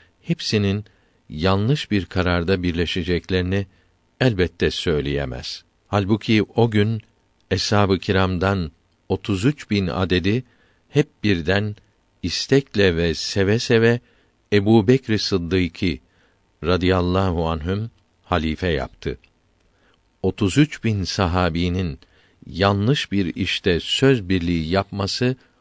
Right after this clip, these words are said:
olacak şey değildir. Nitekim Peygamberimiz sallallahu aleyhi ve sellem, "Ümmetim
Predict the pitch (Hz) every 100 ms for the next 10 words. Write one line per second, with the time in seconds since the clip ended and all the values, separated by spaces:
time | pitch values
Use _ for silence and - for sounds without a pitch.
0 | _ _ _ 95 92 95 107 135 - 90
1 | 76 73 73 65 57 - - _ _ _
2 | _ _ _ _ _ _ - 98 117 -
3 | 117 107 - _ _ _ - 92 87 98
4 | 98 101 104 107 - 90 87 90 90 98
5 | 90 85 85 87 82 85 - 90 87 101
6 | 113 - _ _ _ _ _ _ 101 98
7 | 92 - 117 143